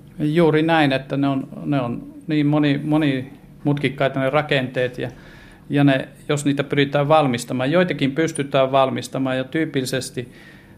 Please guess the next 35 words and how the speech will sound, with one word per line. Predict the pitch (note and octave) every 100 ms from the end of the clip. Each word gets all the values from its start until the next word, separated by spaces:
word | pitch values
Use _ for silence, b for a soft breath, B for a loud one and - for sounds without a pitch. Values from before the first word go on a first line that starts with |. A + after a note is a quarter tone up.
| -
nämäkin, | C#3+ C#3+ C3+ C3 B2+
joita | C3 B2+
pystytään | - C3+ C#3 - C3 C#3
valmistamaan, | C#3+ C3+ B2+ - B2 B2+
ne | C3 C#3
vait-, | C#3+ C#3 -
vaatii | D3 C3+ C#3 C3
niin | C3
kuin | - - - G#2+ C#3+ D3+ C#3+ C#3
esimerkiksi | - B2 C#3+ D3 C#3+ -
kaksitoista | D3 - - D3+ D3 D3+
viiva | D3+ D3+ D3+ C#3+ B B B B B -
kolmekymmentäviisi | D3+ D3+ D3 D3+ D3 C#3+ D#3 D3+ -
erilaista | D3 C3+ C3 B2+ - C3+
prosessivaihetta. | C#3+ C#3+ C#3+ B2 - C3+ D3 C3+ B2 A#2 - C#3 B2 -
Ja | C#3+
sen | D3+ D3+
takia | C#3+ C#3+
täytyy | B2+ C3+ C3+ C#3+
tuntea | C#3 F3 F3+ D#3+ C#3+ C3 B2
se, | - D3+ C3
että | B2+ C#3
mihin | D#3 D3+ B2
on | C3
menossa. | D3 D#3 A#2+ A2 - -
Silloin | D#3+ F#3+ F3+
kun | D3
tämmöinen | D3 D3+ D3
molekyyli | D#3+ D#3+ C#3+ C3+ C3+
tunnetaan, | C#3+ F#3+ F3+ C3 C#3 C3+
niin | C#3
silloin | D#3+ D3
voidaan | C#3 C#3 C3+
miettiä | C3+ B2+ B2+ C3
mahdollisesti, | B2+ B2+ C3 B2 -